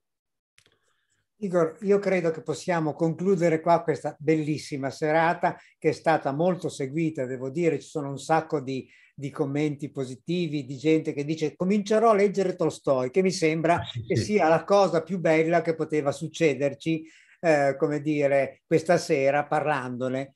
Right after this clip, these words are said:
Speaker 2: Permetto di consigliare l'edizione Mondadori, che sono quelle che ho curato io da giovane.
Speaker 1: Certo,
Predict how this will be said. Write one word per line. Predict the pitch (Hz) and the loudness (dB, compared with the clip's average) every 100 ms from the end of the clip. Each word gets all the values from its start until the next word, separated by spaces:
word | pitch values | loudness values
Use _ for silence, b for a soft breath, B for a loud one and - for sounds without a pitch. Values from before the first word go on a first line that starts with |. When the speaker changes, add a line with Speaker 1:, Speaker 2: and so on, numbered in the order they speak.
| _ | _
Speaker 2:
Permetto | - 127 147 165 165 | 2 6 6 6 4
di | 147 135 | 2 4
consigliare | 127 - 135 147 143 | 2 0 4 4 4
l'edizione | 120 110 135 127 123 | 2 0 4 4 4
Mondadori, | 123 110 113 123 107 85 85 - | 2 2 2 4 2 0 -8 -16
che | _ | _
sono | - 101 | -18 -6
quelle | 107 104 | -2 0
che | 101 | 0
ho | 95 | -2
curato | 98 95 95 104 | -2 -2 0 2
io | 101 101 | 4 4
da | 95 | 6
giovane. | 107 104 95 92 92 | 6 6 6 2 -2
Speaker 1:
Certo, | 170 160 160 | -2 -2 -4